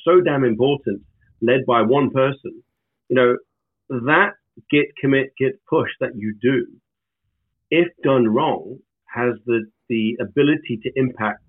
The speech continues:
millions, hundred millions, billions. Um, and I think what we've seen shift, and what I've seen shift in all the time I've been using the web,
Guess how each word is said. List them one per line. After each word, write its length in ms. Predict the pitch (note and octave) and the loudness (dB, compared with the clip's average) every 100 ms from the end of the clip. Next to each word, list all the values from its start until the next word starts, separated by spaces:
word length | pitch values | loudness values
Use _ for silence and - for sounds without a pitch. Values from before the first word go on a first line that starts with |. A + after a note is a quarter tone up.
| _ _ - | _ _ -6
millions, 400 | G#2+ A#2+ A2+ A2 _ | 2 4 4 2 _
hundred 260 | A#2 A2 G2+ | -4 -2 -2
millions, 500 | G2 G2 G2 G2 F#2+ _ _ _ | -4 -4 -6 -6 -8 _ _ _
billions. 280 | G#2 G2 - _ _ _ _ _ _ _ _ - | -4 -4 -6 _ _ _ _ _ _ _ _ -8
Um, 440 | B2 A#2 A2+ A#2 - | -6 -4 -6 -8 -2
and 80 | C#3 | -2
I 80 | C3 | 4
think 200 | F#3 F3+ | 6 6
what 140 | E3+ | 6
we've 120 | F#3 F3+ - | 4 2 0
seen 240 | G#3 G3+ - - | 0 2 0 0
shift, 260 | D#3 - | 0 0
and 80 | A#2 | -2
what 120 | A2+ | 0
I've 160 | B2+ - - | 0 0 0
seen 240 | A#2+ G#2+ - | 0 0 -2
shift 220 | G#2 G#2+ | -4 -4
in 120 | A#2+ | -2
all 140 | A2+ A#2+ | 0 0
the 120 | A2+ | -2
time 180 | B2 A#2+ | -2 0
I've 120 | G#2+ | 0
been 140 | G#2+ G#2+ | 0 0
using 300 | D3 C#3 B2 | 0 0 0
the 100 | G2+ | 0
web, 240 | G2 F#2+ | -2 -4